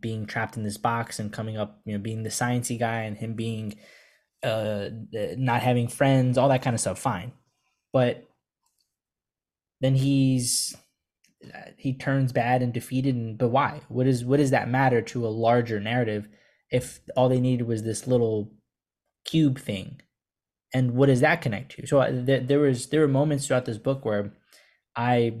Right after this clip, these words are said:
just felt myself getting pulled away because, uh, it didn't, it didn't feel like it was laddering to something. I don't, I don't expect us to see Robert ever again. So why did we spend more than half of this book talking about him?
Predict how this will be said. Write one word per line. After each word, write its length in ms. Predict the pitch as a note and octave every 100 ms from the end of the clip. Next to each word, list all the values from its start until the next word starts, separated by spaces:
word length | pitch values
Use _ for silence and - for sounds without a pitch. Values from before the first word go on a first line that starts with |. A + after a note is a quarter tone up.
| A#2+
just 160 | C3
felt 160 | D3 A#2+
myself 280 | B2 A#2+ A2+
getting 420 | A2+ A2+ G#2 F#2+ _ _ _
pulled 240 | C3+ C3
away 520 | A2+ G2 G2+ C3+ E3+ - _ _ _
because, 680 | A#2+ - A#2+ A#2 G#2+ - - _ _ _ _ _ -
uh, 220 | G#2 G#2 -
it 180 | B2+ A#2+
didn't, 340 | C3 C3 A#2+ - _ _ -
it 260 | C3 B2+ C3
didn't 200 | C#3+ B2+
feel 140 | C3+
like 80 | A#2+
it 40 |
was 120 | A#2+
laddering 420 | G#2+ A2 A2 G#2+ G2+
to 100 | -
something. 360 | - - B2+
I 100 | C#3
don't, 140 | C3+ C#3
I 120 | C#3+
don't 160 | C#3 A#2+
expect 320 | - A#2+ -
us 140 | -
to 60 | A#2+
see 180 | - A#2+
Robert 300 | A#2+ B2 A#2+
ever 180 | A#2+
again. 380 | A#2+ A2 D#3+ - - _ _
So 120 | -
why 80 | C3
did 120 | C3
we 80 | B2+
spend 480 | A#2+ - B2+ A#2+ A2 _ _
more 180 | B2+ C3
than 120 | A#2+
half 280 | - A#2+ -
of 40 |
this 120 | A#2+ G#2
book 400 | C3+ B2 - -
talking 320 | B2 D#3 -
about 200 | F2+ -
him? 160 | -